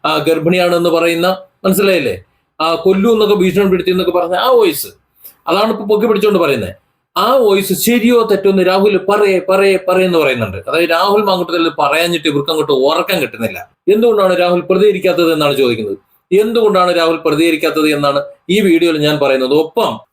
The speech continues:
പാലക്കാട് ഡി സി സി പ്രസിഡന്റ് ആയിട്ടുള്ള എ തങ്കപ്പൻ, അദ്ദേഹത്തെ വളഞ്ഞിട്ട് കുറെ പത്രപ്രവർത്തകർ എന്ന് പറയുന്ന, മാധ്യമപ്രവർത്തകർ എന്ന് പറയുന്ന കുറെ ആൾക്കാർ കുറെ കോൽമാന്ത്രം കുത്തി, കുത്തിപ്പൊക്കിക്കൊണ്ട് കുറെ ചോദ്യങ്ങൾ ചോദിക്കുന്നുണ്ട്.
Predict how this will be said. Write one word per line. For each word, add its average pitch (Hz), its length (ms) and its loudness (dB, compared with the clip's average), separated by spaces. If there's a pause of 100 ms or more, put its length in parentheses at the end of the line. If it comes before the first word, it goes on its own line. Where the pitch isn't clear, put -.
പാലക്കാട് 214 500 0
ഡി 196 200 0
സി 208 140 0
സി 214 120 0
പ്രസിഡന്റ് 185 360 0
ആയിട്ടുള്ള 175 240 0
എ 175 80 2
തങ്കപ്പൻ, 156 420 -4 (600)
അദ്ദേഹത്തെ 226 380 2
വളഞ്ഞിട്ട് 208 600 0
കുറെ 185 240 2
പത്രപ്രവർത്തകർ 175 680 -2
എന്ന് 175 120 0
പറയുന്ന, 165 260 0
മാധ്യമപ്രവർത്തകർ 165 680 0
എന്ന് 165 140 -2
പറയുന്ന 156 300 -2
കുറെ 156 420 -2 (340)
ആൾക്കാർ 160 320 0
കുറെ 160 200 0
കോൽമാന്ത്രം 165 600 0
കുത്തി, 156 200 -2
കുത്തിപ്പൊക്കിക്കൊണ്ട് 151 1000 -2
കുറെ 147 140 2
ചോദ്യങ്ങൾ 156 500 0
ചോദിക്കുന്നുണ്ട്. 110 500 -4